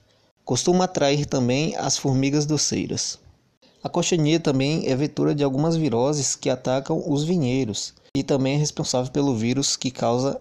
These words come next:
a murcha do abacaxizeiro. Existem diversos tipos de controle. Em pequenas hortas, pode-se utilizar alguns métodos caseiros, como água com sabão ou água com vinagre.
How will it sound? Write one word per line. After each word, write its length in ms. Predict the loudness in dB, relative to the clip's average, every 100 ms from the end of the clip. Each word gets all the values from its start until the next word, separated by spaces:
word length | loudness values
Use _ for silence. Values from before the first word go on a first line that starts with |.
| -2
a 120 | 0
murcha 320 | 2 0 0
do 80 | -2
abacaxizeiro. 800 | -2 -2 -4 -2 -2 0 -2 -6 -16 -20 _ _ _ _ -2
Existem 380 | 0 2 0 0
diversos 360 | 2 2 2
tipos 260 | 0 -2 0
de 120 | -2
controle. 640 | 0 0 2 2 2 0 -2 -2
Em 100 | -2
pequenas 520 | -2 0 0 2 2
hortas, 560 | 2 0 0 -2 -4 -8 _
pode-se 320 | -2 0 0
utilizar 480 | 0 0 2 2 2
alguns 300 | 2 0 0
métodos 420 | 2 0 -2 -4
caseiros, 760 | -2 0 0 0 0 -2 -6 -10 _ _ _
como 280 | -2 0 2
água 240 | 2 0
com 140 | -2 -2
sabão 460 | 0 0 0 0
ou 220 | 0 0 0
água 380 | 0 -2 -2
com 220 | -2 -2 0
vinagre. 580 | 0 2 0 0 -4